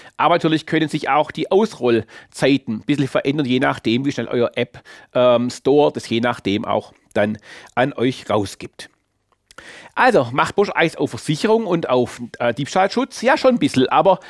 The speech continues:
viele Funktionen sind auch abgeguckt von den Klassikern, von den G-P-S-Trackern wie It's My Bike oder Parunity,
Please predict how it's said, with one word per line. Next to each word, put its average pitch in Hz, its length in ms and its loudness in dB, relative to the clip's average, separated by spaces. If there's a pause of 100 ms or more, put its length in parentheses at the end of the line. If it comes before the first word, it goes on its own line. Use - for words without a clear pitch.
(200)
viele 269 300 0
Funktionen 202 520 2
sind 208 240 -2
auch 175 140 0
abgeguckt - 560 -4
von 170 160 -2
den 156 220 -2
Klassikern, 143 680 -2
von 127 240 -4
den 117 200 -2
G-P-S-Trackern 127 920 -4
wie 117 140 -4
It's - 160 -12
My 92 140 -2
Bike 117 360 0
oder 107 220 -6
Parunity, 117 680 -4